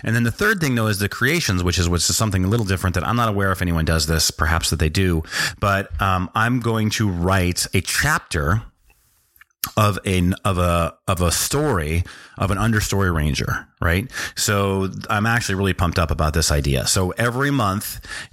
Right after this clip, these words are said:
uh, so every month you're gonna get something from it, right? Like you're gonna, you're gonna have a, something for your business, you're gonna have something for your family, you know, for your, for your, um, probably mostly dealing with your <laughs> wife, uh, helping you kinda have some insights about that. And you're like, "Wait, my marriage is perfect." Great.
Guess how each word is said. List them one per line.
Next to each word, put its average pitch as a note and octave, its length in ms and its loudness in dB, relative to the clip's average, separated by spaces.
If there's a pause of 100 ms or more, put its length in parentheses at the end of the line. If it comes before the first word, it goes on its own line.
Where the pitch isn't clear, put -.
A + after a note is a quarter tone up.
(120)
uh, F#2 240 2
so G#2 280 0
every D3 240 0
month C#3+ 200 0
you're B2 80 0
gonna A2 140 2
get F#2+ 100 0
something E2+ 280 2
from E2 180 0
it, C2 100 -2
right? F#2 220 0
Like F#2+ 420 -2
you're G2+ 160 0
gonna, G2 340 0
you're F#2 100 -2
gonna F#2+ 140 2
have F2 200 0
a, F2 180 0
something F#2 240 2
for F2 80 -2
your E2+ 100 2
business, B2 380 0
you're G2 60 -2
gonna F#2 80 2
have E2+ 80 0
something F2 280 0
for F2+ 120 0
your E2 100 2
family, A2 540 0
you F#2+ 120 0
know, F2 120 2
for F2 160 0
your, E2 320 2
for - 160 0
your, D#2+ 440 0
um, D#2 420 2 (220)
probably E2+ 220 0
mostly F2 300 2
dealing E2+ 200 2
with E2+ 160 0
your F2+ 160 2
<laughs> - 60 2
wife, - 400 0 (380)
uh, G2 80 2
helping F#2 280 2
you F2 140 2
kinda F2+ 240 2
have F2 140 2
some F2 100 -2
insights F#2 320 0
about E2+ 220 -2
that. B2+ 240 0 (240)
And - 100 -4
you're C3 80 0
like, C3+ 140 0
"Wait, G3 180 0
my A2 240 2
marriage B2 300 0
is A2 80 -6
perfect." F#2+ 320 -2
Great. E2+ 260 2